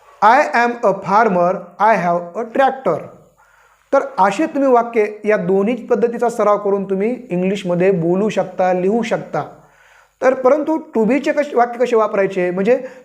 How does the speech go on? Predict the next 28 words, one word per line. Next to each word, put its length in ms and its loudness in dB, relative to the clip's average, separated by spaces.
सब्जेक्टची 640 0
स्टेट 400 2
काय 160 2
आहे 440 2
हे 140 2
सांगण्यासाठी 500 -2
to 300 0
be. 120 0
आता 160 2
बघा 220 2
तुम्ही 300 -2
इथं 200 2
आपण 320 2
to 80 0
be 80 0
वापरलंय, 540 0
तुम्हाला 380 -2
मी 180 -2
इंक 340 -2
चेंज 220 0
करतो 280 0
म्हणजे 200 0
लक्षात 340 0
येईल. 260 -4
बघा 220 4
इथं 220 0
आपण 260 0
हे 260 2